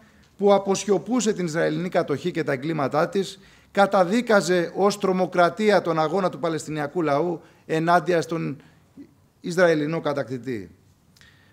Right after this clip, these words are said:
Πονηρά σπέβδουν εδώ και χρόνια να ισχυριστούν ότι η στήριξή τους στο Ισραήλ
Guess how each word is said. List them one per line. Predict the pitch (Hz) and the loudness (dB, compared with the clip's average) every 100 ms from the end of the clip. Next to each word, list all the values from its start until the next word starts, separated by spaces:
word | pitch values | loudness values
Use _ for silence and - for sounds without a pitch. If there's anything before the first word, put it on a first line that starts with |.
| _ | _
Πονηρά | 185 196 196 196 220 180 147 - _ _ _ | -2 0 2 2 4 4 0 -10 _ _ _
σπέβδουν | - - 226 190 190 | -8 6 8 8 4
εδώ | 180 185 | 2 2
και | 185 | 0
χρόνια | 180 190 190 147 143 123 - _ _ | 2 2 2 0 -4 -6 -16 _ _
να | 160 175 | 0 2
ισχυριστούν | 170 190 180 - 233 | 4 6 6 4 2
ότι | 220 220 | 2 2
η | 185 | -4
στήριξή | - 240 233 233 226 | -2 0 0 -2 -4
τους | 226 | -2
στο | - 190 | 2 2
Ισραήλ | 180 156 156 151 147 143 | 4 4 4 4 0 -4